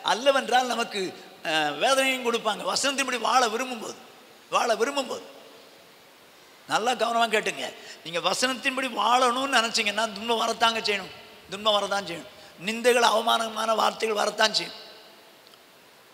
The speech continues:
சின்ன உதாரணம் சொல்லட்டுமா? உதாரணம் சொல்றேன். "பொன்னினாலும் விலையேறப்பெற்ற வஸ்திரத்தினாலும் உங்களை அலங்கரிக்க வேண்டாம்னு" சொல்லி ஒரு வசனம் இருக்கு.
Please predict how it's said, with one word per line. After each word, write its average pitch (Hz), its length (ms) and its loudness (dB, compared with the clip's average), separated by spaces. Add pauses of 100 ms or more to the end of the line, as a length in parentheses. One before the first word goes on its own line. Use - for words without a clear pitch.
(140)
சின்ன 202 200 -4
உதாரணம் 208 360 2
சொல்லட்டுமா? 190 400 0 (260)
உதாரணம் 175 340 4
சொல்றேன். 139 320 -10 (3500)
"பொன்னினாலும் 277 680 2 (460)
விலையேறப்பெற்ற 240 600 4
வஸ்திரத்தினாலும் 226 560 0
உங்களை 214 160 4
அலங்கரிக்க 190 420 2
வேண்டாம்னு" 170 360 0
சொல்லி 185 240 -2
ஒரு 185 100 -2
வசனம் 180 320 -2
இருக்கு. - 240 -10